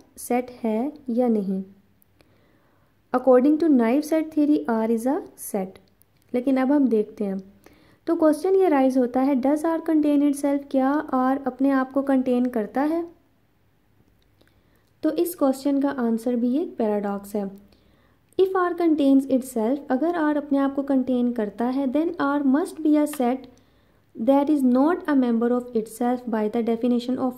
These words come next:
R, which is contradiction। यानी अगर R अपने आप को कंटेन करता है तो फिर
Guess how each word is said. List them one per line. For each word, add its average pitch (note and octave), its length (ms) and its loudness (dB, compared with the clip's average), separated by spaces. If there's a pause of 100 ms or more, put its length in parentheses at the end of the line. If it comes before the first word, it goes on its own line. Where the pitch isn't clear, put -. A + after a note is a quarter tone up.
(140)
R, C#4 240 -2 (380)
which B3+ 160 0
is C#4 140 0 (240)
contradiction। G#3 720 -2 (640)
यानी A3+ 280 -4 (840)
अगर D#4 260 -2
R E4 320 -4
अपने C#4 220 -2
आप C#4 220 -2
को D4 120 0
कंटेन C4+ 460 -2
करता A3 340 -4
है C#4 260 -2
तो C#4 160 -2
फिर C#4 280 -4